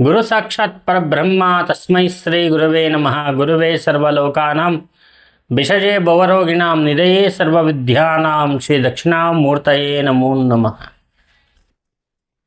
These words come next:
ಆತ್ಮೀಯ ವೀಕ್ಷಕರೇ, ಬಹಳ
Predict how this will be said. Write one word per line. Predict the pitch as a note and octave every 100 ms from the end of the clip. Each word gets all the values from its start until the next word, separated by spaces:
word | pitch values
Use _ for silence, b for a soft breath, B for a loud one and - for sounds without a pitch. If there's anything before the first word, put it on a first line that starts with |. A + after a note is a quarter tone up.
| _ _ _ _ _ _ _ _ _ _ _ _ _ _ _ -
ಆತ್ಮೀಯ | D#3+ - F#3+ F#3+ F3 C#3 A#2 - _ _ _ _ _ _ C#3
ವೀಕ್ಷಕರೇ, | D3 E3 D#3 F3+ F#3+ - _ _ _ _ _ _ _ _ _ _ _ _ _ _ _ _ C3
ಬಹಳ | C#3